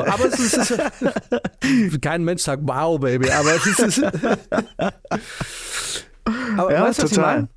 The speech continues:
Speaker 1: Genau das, was, äh, nicht passieren hätte sollen, äh, durch dieses Projekt Funk,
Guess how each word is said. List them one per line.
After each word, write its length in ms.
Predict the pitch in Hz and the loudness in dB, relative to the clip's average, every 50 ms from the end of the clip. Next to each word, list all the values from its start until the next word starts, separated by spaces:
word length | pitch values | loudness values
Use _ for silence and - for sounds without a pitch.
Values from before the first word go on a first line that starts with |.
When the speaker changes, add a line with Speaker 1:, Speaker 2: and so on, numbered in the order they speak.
| - - - - - - - - - - _ - | -20 -20 -20 -20 -20 -20 -20 -20 -20 -20 _ -6
Speaker 1:
Genau 300 | 143 143 156 156 170 196 | -2 -2 0 0 0 0
das, 240 | 196 202 185 - - | 0 0 -2 0 0
was, 300 | 160 156 151 - - 135 | 0 0 0 0 0 0
äh, 200 | 110 110 127 135 | 2 2 2 2
nicht 300 | 139 165 190 180 - - | 2 2 0 0 -2 -2
passieren 440 | - 156 147 - - 156 156 156 147 | -2 -2 -2 0 2 2 2 2 2
hätte 260 | 143 139 - - 143 | 0 -2 0 0 -2
sollen, 580 | 127 123 131 131 127 131 131 135 135 143 - - _ _ _ - | 0 0 0 2 2 2 2 2 0 0 -2 -4 _ _ _ -2
äh, 420 | - 131 127 127 123 123 - - - - - - - - - - | 0 2 2 2 2 2 0 -2 -4 -8 -16 -20 -20 -12 -4 0
durch 220 | 143 135 127 - | 0 0 0 2
dieses 300 | - 135 120 123 117 - | 0 0 0 0 0 0
Projekt 540 | - - - 131 117 135 151 - - - - | 0 0 0 2 2 0 0 -2 -6 -14 -12
Funk, 640 | - - - - 160 156 170 180 175 - - - | -8 -6 -4 -2 0 0 2 0 0 -2 -6 -10